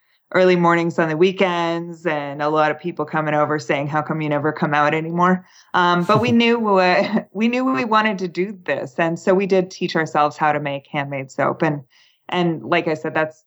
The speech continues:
Speaker 1: that's just an incredibly well-documented process, and we were very lucky to have a whole roadmap out there for us.
Speaker 2: Mm. So from the time that you started being, getting serious about it and looking up how to do this,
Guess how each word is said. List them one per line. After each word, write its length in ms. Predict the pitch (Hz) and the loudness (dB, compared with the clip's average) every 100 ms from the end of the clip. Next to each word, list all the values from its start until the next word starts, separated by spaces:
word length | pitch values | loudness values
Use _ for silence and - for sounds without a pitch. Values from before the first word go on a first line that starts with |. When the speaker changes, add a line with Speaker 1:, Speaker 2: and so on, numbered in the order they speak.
| _ | _
Speaker 1:
that's 240 | 156 151 - | -4 -4 -6
just 240 | 165 - | -8 -6
an 100 | 156 | -6
incredibly 640 | 156 - - 156 156 156 143 | -6 -12 -4 0 0 -2 -2
well-documented 1040 | 147 143 143 135 139 - 143 139 - - | 0 0 0 0 0 -6 -8 -8 -10 -12
process, 600 | - - 143 - - 131 - | -4 -2 -2 -2 -4 -6 -8
and 420 | 156 151 139 143 139 | -4 -2 -2 -4 -2
we 100 | 156 | 0
were 120 | 147 | 2
very 300 | 139 147 151 | 2 0 2
lucky 340 | 151 151 147 | 0 -2 -2
to 100 | 139 | -4
have 180 | 135 135 | -2 -2
a 160 | 131 - _ | -4 -8 _
whole 260 | - 160 139 | -6 -4 0
roadmap 480 | 143 139 139 - 139 | 0 0 -2 -4 -4
out 200 | 139 139 | -4 -4
there 120 | 139 | -6
for 300 | - - - | -4 -2 -2
us. 280 | 156 - _ _ - | -4 -10 _ _ -16
Speaker 2:
Mm. 240 | 107 98 - - | -14 -14 -16 -6
So 120 | 151 | -6
from 240 | - 151 | -2 -2
the 40 | 147 | 0
time 260 | 143 139 | 2 2
that 100 | 127 | 2
you 80 | 127 | -2
started 520 | - 123 117 113 110 - - 170 131 | -2 0 2 2 0 -2 -14 -14 -6
being, 220 | 123 135 | -4 -2
getting 160 | 117 | -4
serious 300 | 113 180 165 | -2 -2 0
about 280 | 156 147 147 | 0 2 0
it 60 | 104 | -2
and 160 | 110 | -4
looking 320 | 120 117 113 107 | -4 -4 -4 -2
up 220 | 104 - | -2 -4
how 300 | - - 110 | -6 -2 -2
to 100 | 110 | -2
do 160 | 113 113 | -4 -2
this, 300 | 113 107 | 0 -2